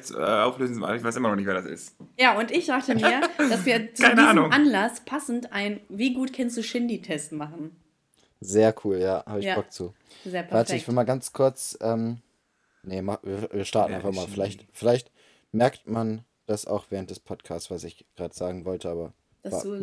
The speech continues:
Speaker 2: sagen
Speaker 3: wir
Speaker 2: wolltest,
Speaker 3: einfach
Speaker 2: dass du
Speaker 3: mal
Speaker 2: einen
Speaker 3: weiter.
Speaker 2: Mikropenis hast?
Speaker 3: <laughs> Ja, also ich glaub, das könnte man während des Podcasts merken,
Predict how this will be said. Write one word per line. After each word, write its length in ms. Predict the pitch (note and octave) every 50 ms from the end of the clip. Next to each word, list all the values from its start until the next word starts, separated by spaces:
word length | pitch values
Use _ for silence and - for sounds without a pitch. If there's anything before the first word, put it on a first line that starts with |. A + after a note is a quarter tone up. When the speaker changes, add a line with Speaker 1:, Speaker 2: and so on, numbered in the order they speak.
| G#3 G#3
Speaker 2:
sagen 140 | G#3+ A3 A3
Speaker 3:
wir 20 |
Speaker 2:
wolltest, 20 |
Speaker 3:
einfach 160 | A3 A3 A3+ G#3+
Speaker 2:
dass 60 | - E3
du 60 | G#3+
Speaker 3:
mal 40 | G3
Speaker 2:
einen 80 | G3 G#3+
Speaker 3:
weiter. 100 | B3 C4
Speaker 2:
Mikropenis 560 | C4 C#4+ C4+ C#4 - A3 G3+ G3+ G3+ G3+ -
hast? 340 | - A3 C4+ D#4+ - - _
Speaker 3:
<laughs> 60 | _ _ _ _ _ _ _ _ _ _ - - - _ -
Ja, 240 | G#2+ G#2+ A2 - - - F#2+ - -
also 160 | - G2+ G#2 G#2+
ich 100 | G#2 -
glaub, 220 | - A2 A2 -
das 160 | - G2+ -
könnte 280 | - - A#2+ A#2 - A2
man 280 | G#2 G#2 G#2 F2+ F2
während 200 | A2 A2 A2 G#2+
des 100 | - G2+
Podcasts 520 | - - B2 B2 - - - G2+ F#2+ - -
merken, 400 | G2+ G2 E2+ - - F2 A2+